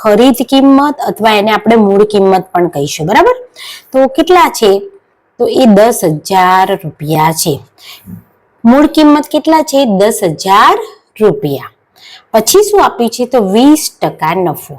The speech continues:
એટલે આપણે લખીશું નફો બરાબર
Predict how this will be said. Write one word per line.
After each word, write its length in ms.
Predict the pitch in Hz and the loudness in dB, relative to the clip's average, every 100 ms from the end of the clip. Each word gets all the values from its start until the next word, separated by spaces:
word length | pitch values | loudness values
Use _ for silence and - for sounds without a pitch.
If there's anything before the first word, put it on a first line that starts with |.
| _ _ - _ - | _ _ -20 _ -4
એટલે 180 | 196 220 - | 0 2 2
આપણે 240 | 185 - 349 294 | -2 2 4 4
લખીશું 560 | 240 247 233 277 240 185 | 2 -2 -2 -2 0 0
નફો 400 | 180 175 - 254 269 269 190 | -2 -6 0 2 4 2 2
બરાબર 720 | 180 170 170 165 170 202 233 | 2 2 0 0 0 0 2